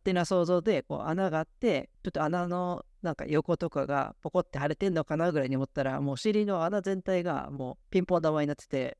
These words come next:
やばってなって、「いや、これ絶対病院行った方がいいよ」って、まあ、なったんですよね。で、とはいえあれなんですよ。まあ、ユースケさんもご存知だと思うんですけど、アメリカのその医療制度って、ホームドクター制度みたいなのが、まあ、ある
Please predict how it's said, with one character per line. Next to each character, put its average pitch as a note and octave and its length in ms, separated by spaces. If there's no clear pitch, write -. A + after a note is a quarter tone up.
や D3 140
ば F3 120
っ - 40
て - 220
な B2+ 80
っ - 40
て、 C3+ 440
「い - 40
や、 C3+ 40
こ - 80
れ D#3 60
絶 D#3 200
対 G3 160
病 F#3 200
院 G3 60
行 F3 80
っ - 20
た F#3 140
方 F3+ 100
が C3+ 100
い B2 40
い - 20
よ」 B2+ 100
っ - 40
て、 - 180
ま D3 160
あ、 - 20
な C#3 100
っ - 100
た - 60
ん B2+ 60
で B2 40
す - 100
よ D#3+ 40
ね。 A#3 140
で、 D#3+ 260
と A3 80
は A#3 80
い B3 120
え A3 120
あ F#3 60
れ F3+ 80
な F3+ 100
ん C#3+ 60
で - 20
す - 120
よ。 - 80
ま D#3+ 220
あ、 - 80
ユ E3+ 100
ー E3 40
ス - 60
ケ F#3 80
さ F3 140
ん D#3+ 80
も D3+ 80
ご D3 120
存 D#3 160
知 C3 40
だ - 80
と - 100
思 B2 120
う - 20
ん B2+ 40
で C3 60
す - 80
け - 80
ど、 C3+ 300
ア D#3 100
メ G#3+ 80
リ A3+ 100
カ A3+ 160
の G#3+ 300
そ F3 180
の D#3+ 80
医 D#3 80
療 F#3 220
制 F#3 160
度 B2+ 80
っ - 40
て、 C3 300
ホ A#3+ 140
ー - 20
ム A#3 140
ド A3+ 100
ク - 100
タ A3 120
ー G3+ 40
制 G3 180
度 C3+ 80
み B2 80
た C#3 100
い - 20
な C3 80
の - 60
が、 - 120
ま C#3 100
あ、 C3+ 60
あ C#3 40
る C#3 220